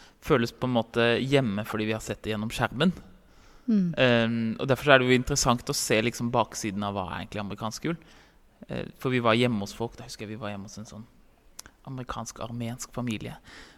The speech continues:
Speaker 1: Og de hadde, eh, fantastisk pynta, eh, hus da, sånn overdådig. Men alle møblene, eh, var, eh,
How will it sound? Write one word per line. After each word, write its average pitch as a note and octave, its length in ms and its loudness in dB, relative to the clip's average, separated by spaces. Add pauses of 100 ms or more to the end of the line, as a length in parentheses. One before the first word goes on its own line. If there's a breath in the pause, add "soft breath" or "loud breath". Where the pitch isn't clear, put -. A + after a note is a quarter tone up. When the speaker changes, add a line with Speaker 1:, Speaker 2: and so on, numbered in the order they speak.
Speaker 1:
Og C3 100 -2
de A#2+ 80 -2
hadde, A2+ 400 0
eh, - 640 -8 (480)
fantastisk - 800 -4
pynta, A2+ 460 -4 (100)
eh, A#2+ 240 -4
hus F#3 240 0
da, - 160 2
sånn A#2+ 160 -6 (400)
overdådig. B2+ 720 2 (640 soft breath)
Men C3+ 300 0 (100)
alle D3 160 8
møblene, C3 640 2
eh, B2 320 -4
var, D3 240 -2
eh, G#2+ 400 -6